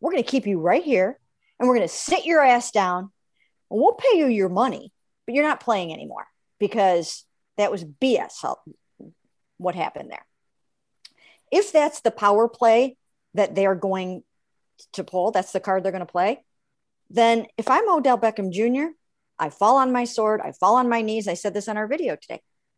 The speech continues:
And I say, I can't control my father. I mean, he said what he said. You know, I was trying to be the good soldier.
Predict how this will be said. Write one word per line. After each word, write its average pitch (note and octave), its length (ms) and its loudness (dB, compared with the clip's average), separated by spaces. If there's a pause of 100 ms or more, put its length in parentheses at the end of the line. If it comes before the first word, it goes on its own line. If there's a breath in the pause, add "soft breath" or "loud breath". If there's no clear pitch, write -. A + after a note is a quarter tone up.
(140)
And A#3 100 2
I A#3+ 120 4
say, A3+ 480 2 (1040)
I - 100 4
can't A#4 200 2
control A#3 300 -2
my F#3+ 140 -6
father. G#3+ 420 2 (600)
I B3+ 80 0
mean, C#4 200 0 (160)
he D4+ 220 -4
said G4 280 2
what G4+ 120 2
he F#4+ 80 2
said. F#4+ 480 2 (480)
You C4+ 80 2
know, F4 260 2
I D4 140 0
was F4+ 140 -4
trying G4+ 220 0
to F#4 60 -2
be C#4+ 120 0
the A#3 80 4
good F#3+ 220 0
soldier. D#3+ 440 -4